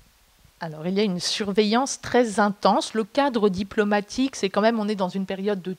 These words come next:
tension entre les deux pays. Et donc, on a de tout. Je pense qu'ils sont bien contents, euh, que ces anarchistes soient outre-Manche. Mais dans la presse, alors proche du pouvoir, la presse xénophobe notamment, il y a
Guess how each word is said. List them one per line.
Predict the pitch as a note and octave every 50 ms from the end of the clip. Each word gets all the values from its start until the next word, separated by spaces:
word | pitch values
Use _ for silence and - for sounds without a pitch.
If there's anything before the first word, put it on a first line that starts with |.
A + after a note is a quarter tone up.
| _
tension | - G3+ F#3+ F#3 - - - - - G#3 F#3+ G3 G3+ F3+ - -
entre | E3+ F3 E3+ - - G3
les | G3+ G3+ F#3+ F3+
deux | E3 F#3 F#3
pays. | F3+ - G3 G3 G3 G3+ G#3 G#3+ A#3 C4 C#4+ - - - - -
Et | G3
donc, | F#3+ F#3+ B3+ C#4 -
on | A3 G#3+ G#3+
a | A3+ A#3
de | F#3+ G3+ G#3
tout. | - - A3+
Je | A#3 -
pense | - F3 -
qu'ils | F#3+ F3+
sont | - F3
bien | F3 E3+ G3 G3
contents, | F#3+ - F#3 F#3 - G#3+ G#3+ G#3+ G#3 G3 F3
euh, | D3+ D#3 D#3 -
que | - E3
ces | D#3+ - F3 E3
anarchistes | F3+ F3 E3+ E3 D#3+ - - - A3 G3 -
soient | - - - A3+ A3 G#3+ G#3+ A3+ G#3 -
outre-Manche. | - G3+ - - - F#3+ F#3+ G3 G#3 A#3+ C#4+ - -
Mais | G#3+ G#3
dans | F#3+ G3
la | G3 G3 G3
presse, | - - - B3 A#3 -
alors | D#3+ D3 D3 -
proche | - - B3 A#3+ G3+
du | F#3 G#3 F#3+
pouvoir, | - - A3 G3+ A3+ A#3 A3+
la | F#3+
presse | F3+ - - A3+ G#3 F3+ F3
xénophobe | F3+ G#3+ G#3 G3+ G#3 G3 - - - A#3 A#3+ B3+ G#3+ F#3+
notamment, | G3 G3 G#3+ A3 - - G#3+ G3+ F#3+ F#3+ G3+ A3+ C#4
il | C4 F#3+
y | D3+
a | C#3